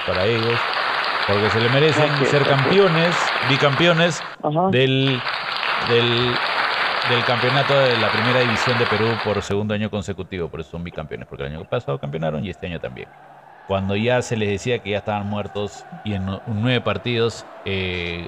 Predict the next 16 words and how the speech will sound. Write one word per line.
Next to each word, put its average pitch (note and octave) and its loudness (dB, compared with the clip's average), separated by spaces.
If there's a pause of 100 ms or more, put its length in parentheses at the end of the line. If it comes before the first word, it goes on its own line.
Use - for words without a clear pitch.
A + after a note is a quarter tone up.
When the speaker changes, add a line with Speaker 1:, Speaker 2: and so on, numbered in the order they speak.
Speaker 1:
le G2 -4
cambiaron G#2+ 0
Speaker 2:
Ujú. G3+ 0 (360)
Speaker 1:
y C#3 0
le C3+ 4
taparon A2 2
la G2 4
boca G2 2
a - -12
todo F#2+ 0
el G2 0
mundo, G2 -2
pues, E2 -6
¿no? G#2 -10 (1400)
Speaker 2:
Sí, A3+ 2
pues, A#3+ 0